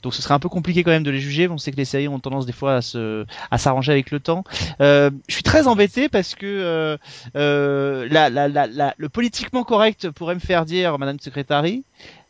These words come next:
euh, mais, euh, je trouve que, alors, si on met de côté Catherine Hegel, euh, tout n'est pas acheté dans State of Affairs. Et du coup, je suis très embêté si je devais faire un choix. Donc, on va en reparler plus en détail. Revenons, euh, revenons à ces, à Madame Secretary. Revenons,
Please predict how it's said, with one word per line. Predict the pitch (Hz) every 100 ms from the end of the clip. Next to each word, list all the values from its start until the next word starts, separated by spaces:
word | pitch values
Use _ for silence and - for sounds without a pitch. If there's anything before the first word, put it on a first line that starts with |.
| -
euh, | 139 139 135 135 123 110 127
mais, | 147 160 185 233 294 294
euh, | 175 170 165 160 165 165
je | 151 170
trouve | - 240
que, | - 214 196
alors, | 151 135 82
si | 143 - 202
on | 196 185 175 160 160
met | 208
de |
côté | - 220 226
Catherine | 208 180 - 165
Hegel, | 160 202 247 233 - - - -
euh, | 143 -
tout | 240
n'est | 233
pas | 175 214
acheté | 170 - 233
dans | 156
State | - 170
of | 165
Affairs. | 156 - 131 143 _ - -
Et | -
du | 131 165
coup, | 185 269
je | 269
suis | 202
très | - 262 240
embêté | 208 185 226
si | - 175
je |
devais | 170 160
faire | 170
un | 151
choix. | 160 202 233 - _ _ _ _ _
Donc, | 156 180
on | 165
va | 175
en |
reparler | - 160 180 190 -
plus | - 180
en | 156
détail. | 151 139 123
Revenons, | 131 185 185 247 294 - - - -
euh, | 143 156 160 160 156 156 156 151 143
revenons | 147 190 262
à | 226
ces, | - 185 180
à | 180 185
Madame | 185 202
Secretary. | - 175 175 185 175
Revenons, | 160 170 233